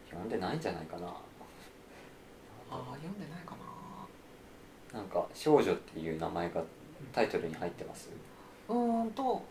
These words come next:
Speaker 2: うん、タイトル似たような感じ。少女まんまではないか。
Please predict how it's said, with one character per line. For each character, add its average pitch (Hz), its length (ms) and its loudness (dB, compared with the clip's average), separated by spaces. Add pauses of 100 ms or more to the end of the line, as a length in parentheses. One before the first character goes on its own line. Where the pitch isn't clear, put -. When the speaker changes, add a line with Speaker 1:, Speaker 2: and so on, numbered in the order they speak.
(380)
Speaker 2:
う 214 180 6
ん、 190 60 6
タ 226 160 4
イ 208 40 2
ト 185 120 -2
ル 156 80 -2
似 165 120 -4
た 180 120 0
よ 170 200 2
う 156 40 -2
な - 220 -6
感 131 260 -6
じ。 - 160 -10
少 - 200 0
女 185 160 2
ま 165 140 -2
ん 175 80 -2
ま 175 80 -4
で - 80 -4
は - 100 -8
な - 100 -12
い - 40 -12
か。 - 140 -12